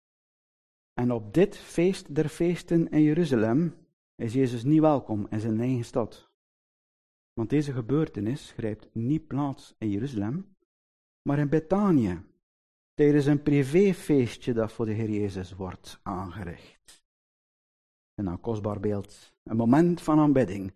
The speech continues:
een feestmaaltijd voor de Heer Jezus aangericht. Maar er trouwens ook behoorlijk over gezongen vanmorgen,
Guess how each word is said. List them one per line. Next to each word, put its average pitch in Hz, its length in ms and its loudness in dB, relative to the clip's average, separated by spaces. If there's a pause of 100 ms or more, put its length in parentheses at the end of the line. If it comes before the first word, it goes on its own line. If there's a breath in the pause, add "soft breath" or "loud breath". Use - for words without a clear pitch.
(120)
een 113 180 -4
feestmaaltijd 180 1000 0
voor 156 100 -4
de 139 80 0
Heer 139 160 2
Jezus 160 520 2
aangericht. 110 500 0
Maar 151 140 2
er 175 80 2
trouwens 202 280 6
ook 196 80 -2
behoorlijk 226 360 4
over 208 160 6
gezongen 185 320 6
vanmorgen, 139 420 4